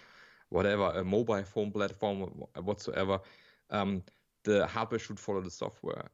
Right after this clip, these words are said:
And if you are in an area where this is not true because you're building special hardware, which is not anywhere on the market you can buy,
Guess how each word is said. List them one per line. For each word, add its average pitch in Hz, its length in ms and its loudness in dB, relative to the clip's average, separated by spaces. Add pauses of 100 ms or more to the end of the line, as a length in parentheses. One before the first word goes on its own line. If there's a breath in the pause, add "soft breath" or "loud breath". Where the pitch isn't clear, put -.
(120)
And 110 360 0
if 139 220 0
you 139 220 4
are 127 180 4
in 113 160 -2
an 104 140 -2
area 113 420 2
where 101 240 4
this 107 240 -4
is - 180 -10
not 101 440 0
true 160 300 0
because 110 440 0
you're 101 240 6
building 110 400 2
special - 600 -2
hardware, 131 500 0
which 110 240 -2
is - 160 -10
not 123 320 0 (540)
anywhere 123 420 2
on 113 100 0
the 107 80 4
market 101 520 -2
you 113 80 -4
can 107 200 -4
buy, 98 280 0